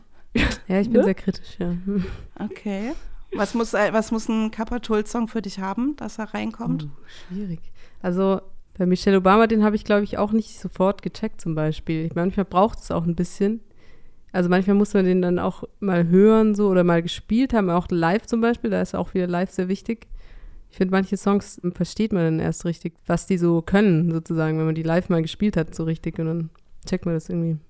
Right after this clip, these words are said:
Speaker 3: Da ist auch das, das Straßenbahnlied, was ja eigentlich so schön ist, so, „Ha, ich lerne dich kennen, stehst hier so an der Straßenbahnhaltestelle, wann quatsche ich dich endlich an?“ und so. Und hinterher überzeugt aber die andere Person ja nicht so richtig, weil die viel zu,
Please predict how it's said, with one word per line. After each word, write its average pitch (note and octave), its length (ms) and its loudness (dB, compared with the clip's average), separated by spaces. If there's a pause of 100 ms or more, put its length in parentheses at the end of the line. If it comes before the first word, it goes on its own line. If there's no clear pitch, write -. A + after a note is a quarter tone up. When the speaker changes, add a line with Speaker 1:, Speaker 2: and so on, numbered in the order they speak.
Speaker 3:
Da G3 100 8
ist A#3+ 180 4
auch A#3+ 160 4
das, G#3+ 240 -4
das - 320 -4
Straßenbahnlied, G3+ 840 0
was G3+ 140 -2
ja A3 80 -2
eigentlich A3 280 -2
so A3 180 -2
schön B3 280 -2
ist, A3+ 140 -2
so, G#3 240 0
„Ha, E4 280 6
ich - 180 -2
lerne A#3 320 2
dich - 100 -8
kennen, D4 320 4
stehst B3+ 280 6
hier B3 100 0
so A#3 80 0
an A3 80 2
der A3 80 2
Straßenbahnhaltestelle, A3+ 1080 0
wann G3+ 120 -2
quatsche - 320 -8
ich G#3+ 60 -18
dich G3+ 140 -10
endlich G#3 380 -6
an?“ C4 220 2
und C#4 120 0
so. D4+ 200 -2 (400)
Und G#3 180 2
hinterher A#3+ 760 2
überzeugt A3+ 540 0
aber G#3 200 2
die G3+ 200 -2
andere G3+ 280 -4
Person A3 480 -2
ja A3 100 -2
nicht A3 200 -4
so A3+ 100 -6
richtig, D4+ 560 -6
weil A#3+ 200 -4
die A#3 120 -4
viel A#3+ 240 -4
zu, A#3 180 -6